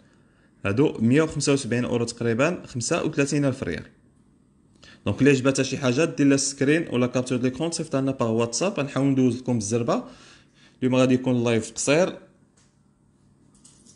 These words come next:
بالنسبه للكورميطات خريجات، الوغ كاينين، كاين هذا الموديل هذا، ها هو اختي، اللي فيهم لي موتيف صحاحين،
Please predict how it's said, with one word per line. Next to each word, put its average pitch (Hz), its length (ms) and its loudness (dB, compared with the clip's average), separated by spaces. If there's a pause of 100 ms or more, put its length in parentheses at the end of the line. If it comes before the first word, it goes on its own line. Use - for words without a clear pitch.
(220)
بالنسبه 139 440 2
للكورميطات 139 960 -2
خريجات، 120 720 -6
الوغ 110 300 0
كاينين، 143 460 2
كاين 139 260 0
هذا 127 140 2
الموديل 120 360 4
هذا، 104 440 -2 (420)
ها 104 80 -8
هو 95 260 -8
اختي، 127 440 -4 (3500)
اللي 113 160 4
فيهم 131 360 4
لي 131 100 6
موتيف 127 360 0
صحاحين، 147 600 -2